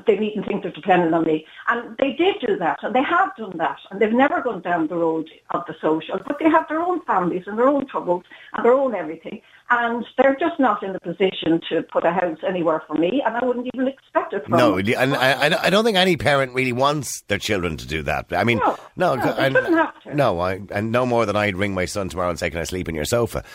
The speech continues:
Speaker 2: So, y-, so no
Speaker 1: Exactly.
Speaker 2: parent wants to do that. They don't want to go back to their own children because maybe you feel, ah, there is some level of shame to that, is there? Maybe, I don't know, or maybe pride. Pride is probably a better word.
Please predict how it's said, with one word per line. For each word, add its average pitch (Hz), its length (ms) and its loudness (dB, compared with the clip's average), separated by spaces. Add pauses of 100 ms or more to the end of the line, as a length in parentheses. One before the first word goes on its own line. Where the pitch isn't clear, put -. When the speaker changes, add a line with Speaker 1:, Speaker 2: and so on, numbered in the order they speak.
(180)
Speaker 2:
So, - 220 0
y-, 143 320 -8
so 151 180 2
no 160 140 6
Speaker 1:
Exactly. 165 200 4
Speaker 2:
parent 135 240 4
wants 113 300 0
to - 40 -4
do 85 180 0
that. 71 180 0
They 90 40 -2
don't 135 120 0
want 143 80 0
to 110 60 0
go 95 60 0
back 98 260 0
to - 80 -12
their 82 100 -2
own 78 160 0
children 73 340 -4
because 85 320 -2
maybe 98 220 -4
you 82 100 -2
feel, 87 300 -4 (520)
ah, - 200 -2 (180)
there 107 260 -2
is 139 220 -4 (340)
some 135 260 -2
level 104 280 2
of 87 80 -4
shame 101 280 0
to 90 80 -12
that, 104 140 2
is 104 120 -2
there? 113 120 -2
Maybe, 110 220 0
I 104 60 4
don't 107 100 -4
know, 104 160 2
or 104 60 2
maybe 110 240 0
pride. 120 500 2
Pride 117 380 2
is - 60 -6
probably 73 200 0
a 69 60 0
better 69 180 0
word. 67 240 -2